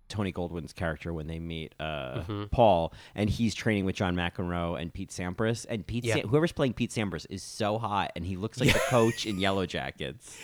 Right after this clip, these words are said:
Speaker 2: Yes, yes,
Speaker 1: Yeah.
Speaker 2: I can see that. I can see that. Yes.
Speaker 1: Yeah. So I think, you know, my, along with my sort of, like, monkey qualities, which I would say, you know,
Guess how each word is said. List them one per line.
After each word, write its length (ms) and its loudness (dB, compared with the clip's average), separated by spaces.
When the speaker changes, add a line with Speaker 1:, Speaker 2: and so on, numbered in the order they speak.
Speaker 2:
Yes, 600 4
yes, 260 6
Speaker 1:
Yeah. 240 10
Speaker 2:
I 80 6
can 140 0
see 220 0
that. 260 4
I 100 -2
can 180 -2
see 220 -6
that. 300 -6
Yes. 220 0
Speaker 1:
Yeah. 380 4
So 240 6
I 120 10
think, 420 2
you 160 2
know, 140 6
my, 180 6
along 380 6
with 120 -2
my 200 0
sort 240 2
of, 100 -2
like, 160 -2
monkey 360 0
qualities, 500 0
which 140 -8
I 80 0
would 160 -4
say, 520 -2
you 120 -6
know, 240 -2